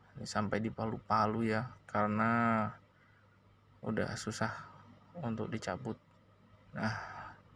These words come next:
ini baru bisa kecabut. Alhamdulillah bisa kecabut dua-duanya untuk kampas remnya.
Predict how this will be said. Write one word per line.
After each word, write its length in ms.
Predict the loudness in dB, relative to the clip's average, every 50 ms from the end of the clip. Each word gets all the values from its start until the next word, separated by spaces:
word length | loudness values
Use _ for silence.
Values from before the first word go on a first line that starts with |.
| -20 -20 -20 -20 -20 -20 -20 -20 -20 -20 -20 -20 -20 -18 -8 -4
ini 80 | 0 0 2 2
baru 240 | 2 2 0 0
bisa 160 | -2 -4 -6 -8
kecabut. 560 | -6 -4 -2 -2 -2 -2 -2 0 0 0 -2 -4 -10 -18 -18 -18 -16 -14 -12 -8
Alhamdulillah 720 | -6 -4 -4 -2 -2 -2 -2 0 2 4 6 6 6 6 4
bisa 160 | 0 -4 -4
kecabut 400 | -4 0 2 2 2 2 2 2
dua-duanya 560 | 2 2 2 4 2 2 2 2 2 0 0 -4 -10 -18 -20 -20 -16 -6
untuk 240 | -4 -4 0 0
kampas 320 | 0 2 2 0 -2 -2 -2
remnya. 400 | 0 0 2 2 2 2 2